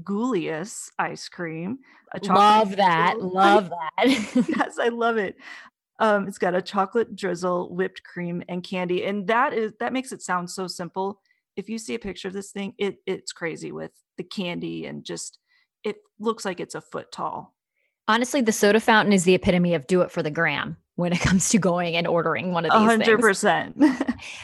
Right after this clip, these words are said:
Speaker 2: Also at Union Station is the Train Shed restaurant. Um, they are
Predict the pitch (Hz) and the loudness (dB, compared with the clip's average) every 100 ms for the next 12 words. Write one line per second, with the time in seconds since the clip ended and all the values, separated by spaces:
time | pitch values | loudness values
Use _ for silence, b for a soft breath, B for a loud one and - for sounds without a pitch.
0 | B - 294 - 269 214 220 208 190 - | B 6 6 8 6 8 8 8 4 4
1 | 196 170 175 202 185 185 190 190 156 170 | 4 4 4 4 6 6 6 4 4 0
2 | - 240 240 294 285 180 160 151 156 - | 2 4 6 6 6 4 4 2 2 2
3 | 180 143 151 226 - 202 185 180 294 330 | 4 4 4 4 4 6 8 8 6 6